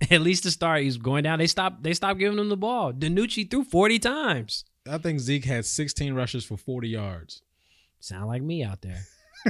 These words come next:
Speaker 2: <laughs>
Speaker 1: <laughs> Sound like me out there, man.
Speaker 2: Sixteen rushes for forty yards. <laughs>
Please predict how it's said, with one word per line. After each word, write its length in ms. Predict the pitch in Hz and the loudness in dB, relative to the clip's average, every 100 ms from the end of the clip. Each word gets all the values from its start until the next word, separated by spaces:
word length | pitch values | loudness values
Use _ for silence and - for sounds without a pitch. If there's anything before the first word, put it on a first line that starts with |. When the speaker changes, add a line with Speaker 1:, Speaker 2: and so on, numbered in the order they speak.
| 855 | 4
Speaker 2:
<laughs> 100 | 523 - - - - 311 - | 6 6 4 4 6 4 6
Speaker 1:
<laughs> 680 | 156 - - - 202 349 - | 4 4 2 2 4 4 4
Sound 360 | - 311 208 117 | -2 0 0 -2
like 160 | 139 | -4
me 200 | 139 160 139 | -2 -2 -2
out 240 | 113 107 | -2 -4
there, 220 | 113 98 | -6 -8
man. 340 | 104 98 110 135 - | -10 -8 -2 -2 -2
Speaker 2:
Sixteen 760 | - - - 196 - 196 185 165 | -4 0 2 2 0 -2 0 2
rushes 340 | 156 147 143 | 0 0 -4
for 100 | - | -6
forty 340 | 110 147 143 139 | -6 -4 -2 -2
yards. 460 | 127 123 113 - - | -2 -4 -4 -4 -4
<laughs> 200 | - | -8